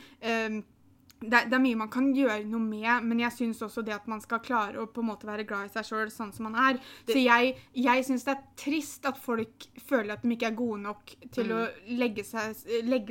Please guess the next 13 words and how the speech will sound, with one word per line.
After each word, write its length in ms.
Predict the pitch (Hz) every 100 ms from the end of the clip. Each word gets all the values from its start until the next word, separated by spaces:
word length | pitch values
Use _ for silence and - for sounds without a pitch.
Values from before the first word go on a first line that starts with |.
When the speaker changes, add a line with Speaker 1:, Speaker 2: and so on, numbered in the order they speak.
| 214
Speaker 1:
ut 100 | -
bilder 280 | 254 214 208
av 60 |
seg 140 | 220 226
selv 260 | 226 220
uten 280 | 208 226 226
at 140 | 208 - 202
de 100 | 220
må 180 | 214 208
fikse 400 | 247 - - 208
her 200 | 202 190
og 60 |
der. 220 | 202 202